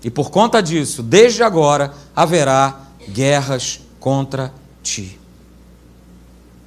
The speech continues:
Queridos, o rei de Judá, ele estava diante de uma guerra a ser travada.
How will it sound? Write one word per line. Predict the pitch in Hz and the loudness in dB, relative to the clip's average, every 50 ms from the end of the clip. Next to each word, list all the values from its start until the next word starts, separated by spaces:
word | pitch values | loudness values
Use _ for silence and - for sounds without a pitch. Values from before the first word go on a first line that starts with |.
| - - - - - - - - - - | -20 -20 -20 -20 -20 -20 -20 -20 -20 -6
Queridos, | - 170 180 196 170 160 | -2 0 0 0 0 0
o | 170 | -2
rei | 180 190 196 | 0 0 0
de | 170 | -2
Judá, | - 180 185 165 175 185 | -2 -2 0 0 0 0
ele | 190 185 | 0 -2
estava | - - 190 185 190 | -4 -4 -4 -4 -2
diante | 165 160 185 185 180 170 | -2 -2 -4 -4 -4 -4
de | 175 | -4
uma | 190 185 180 170 | -2 -2 -2 -2
guerra | 156 156 175 185 196 196 190 196 208 202 | 0 0 0 0 0 0 -2 -4 -4 -4
a | - 170 170 | -4 -4 -4
ser | - - - 196 214 208 208 | -4 -4 -2 -2 -2 -4 -4
travada. | - - - 196 196 190 147 123 127 165 175 175 165 143 123 120 104 87 | -8 -6 -2 0 0 0 -2 -2 -2 0 2 2 2 0 -2 -6 -8 -8